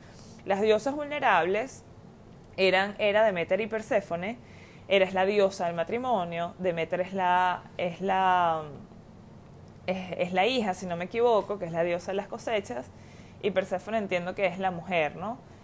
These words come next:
Que una mujer que además, eh, bueno, me encanta muchísimo esa historia, me la han contado, eh, un millón de veces, em, se vuelve mujer en el momento que baja al inframundo, ¿no? Y, y que prueba,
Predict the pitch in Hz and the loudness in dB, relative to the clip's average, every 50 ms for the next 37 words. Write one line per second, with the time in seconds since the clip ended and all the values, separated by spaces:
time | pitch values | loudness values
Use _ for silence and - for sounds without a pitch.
0 | - - - - - - - - - 214 190 185 175 170 165 160 156 156 - - | -20 -20 -20 -20 -20 -20 -12 -2 2 2 4 4 4 4 4 2 2 0 -2 -4
1 | - - 190 190 196 233 254 233 226 190 196 - 240 240 214 185 175 170 175 175 | -4 -4 -2 -2 -2 -2 -2 -2 -2 -2 -2 0 0 0 0 0 2 2 2 4
2 | 185 220 226 - - - - - - 175 170 165 165 - - - - - - - | 2 0 -2 -6 -12 -16 -10 -6 -4 -4 -2 -4 -4 -8 -12 -18 -20 -20 -18 -10
3 | - 185 180 165 156 156 160 156 156 - 175 170 175 185 214 214 208 196 180 170 | -4 -4 -4 -4 -4 -6 -10 -10 -4 -2 0 0 0 0 -4 -6 -6 -8 -8 -10
4 | 165 - 190 190 180 170 - 185 - - 185 170 170 175 180 185 175 170 160 160 | -10 -10 -10 -10 -10 -10 -12 -10 -6 -2 -2 0 0 -2 -4 -6 -6 -8 -8 -8
5 | - 170 175 175 175 175 170 170 175 175 180 - - - - - - - - 170 | -8 -10 -8 -4 -2 -2 0 0 0 0 -2 -6 -10 -16 -20 -20 -16 -10 -8 -6
6 | 170 160 160 156 - 165 180 - - 180 180 196 185 180 190 175 180 185 190 190 | -6 -6 -6 -8 -10 -14 -14 -14 -12 -8 -6 -4 -2 -2 -2 -2 -2 0 2 4
7 | 180 165 165 165 - 175 180 202 208 - - - - - - - - - - - | 4 4 2 0 -2 -4 -6 -6 -6 -10 -18 -20 -20 -20 -20 -20 -20 -20 -20 -20
8 | - - - - - 185 180 180 170 170 165 160 160 165 165 - - - - - | -20 -18 -6 -2 0 2 2 2 2 0 -2 -6 -8 -12 -14 -14 -16 -18 -18 -20
9 | - - - - - - - - 214 208 202 202 226 240 247 233 208 202 185 202 | -20 -20 -20 -20 -20 -18 -10 -4 -2 0 2 2 2 0 0 -2 -2 -2 -2 -2
10 | 202 220 220 208 190 180 175 170 165 165 180 - 220 190 160 156 165 170 196 196 | -4 -4 -4 -4 -4 -4 -4 -4 -4 -4 -4 -2 0 0 0 0 0 -4 -6 -6
11 | 190 170 165 151 151 156 160 165 156 147 147 151 147 160 180 202 220 220 - - | -6 -8 -8 -10 -10 -8 -8 -8 -8 -8 -10 -10 -10 -10 -10 -10 -10 -12 -14 -18
12 | - - - - - - - - - - - - - 185 185 175 170 160 170 185 | -20 -20 -20 -20 -20 -20 -20 -20 -20 -20 -18 -12 -8 -6 -6 -4 -4 -4 -6 -6
13 | 175 170 - 180 170 - 165 165 165 165 170 180 196 208 208 202 196 185 170 160 | -6 -4 -4 -4 0 2 2 4 6 6 6 6 6 6 4 4 4 4 4 2
14 | 160 151 151 151 | 2 -2 -4 -8